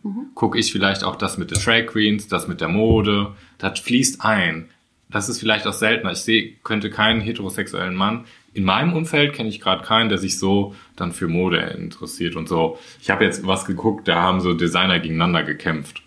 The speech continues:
Speaker 2: und
Speaker 1: Ja.
Speaker 2: so Collection, Collect-, wie heißt das? Kollektion
Speaker 1: Kollektion
Speaker 2: rausgebracht.
Speaker 1: rausgemacht, okay. Ja.
Speaker 2: Hm.
Speaker 1: Ja.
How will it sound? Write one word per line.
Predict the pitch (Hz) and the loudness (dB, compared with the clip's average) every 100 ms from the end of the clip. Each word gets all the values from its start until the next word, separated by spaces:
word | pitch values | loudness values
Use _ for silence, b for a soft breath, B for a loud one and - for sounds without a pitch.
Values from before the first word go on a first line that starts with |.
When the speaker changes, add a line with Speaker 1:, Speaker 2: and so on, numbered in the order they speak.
| - | -2
Speaker 2:
und | 196 | 2
Speaker 1:
Ja. | |
Speaker 2:
so | 165 - 78 | 4 2 2
Collection, | - 82 - - - - 82 92 | 2 2 2 -6 -6 -6 -6 -8
Collect-, | - 82 82 - - | -4 0 0 -4 -10
wie | 87 | -4
heißt | 87 80 | -4 -2
das? | 76 - b b b b b - | -6 -8 b b b b b -4
Kollektion | - 82 - 92 | 2 2 2 0
Speaker 1:
Kollektion | 78 175 165 185 170 | 2 2 2 4 4
Speaker 2:
rausgebracht. | 165 160 156 156 | 4 0 -4 -4
Speaker 1:
rausgemacht, | |
okay. | - - 160 165 - - | -8 -8 -6 -8 -16 -12
Ja. | 180 175 - - | -6 -6 -6 -8
Speaker 2:
Hm. | 80 - - - _ - - | -10 -8 -14 -20 _ -16 -2
Speaker 1:
Ja. | 196 190 | 0 -2